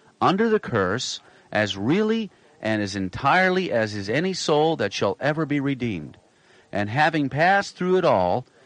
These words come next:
he is the author of eternal salvation, and is able to save to the uttermost from deepest loss all who come unto God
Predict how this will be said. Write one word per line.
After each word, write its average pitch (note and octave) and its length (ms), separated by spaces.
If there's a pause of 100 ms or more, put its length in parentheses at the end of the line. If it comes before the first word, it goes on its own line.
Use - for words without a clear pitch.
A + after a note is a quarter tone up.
(140)
he B2+ 220
is A#2 140
the G#2+ 180
author C#3 540
of F#2 220
eternal D#3+ 440
salvation, G#2 760 (340)
and G#2 180
is G2 220
able D#3+ 340
to D#3+ 140
save C3 360
to B2+ 160
the A2+ 240
uttermost A2+ 880 (360)
from E2+ 280
deepest F3 480
loss B2 420 (100)
all C3 360
who C3+ 180
come B2 300
unto A#2+ 260
God F2+ 420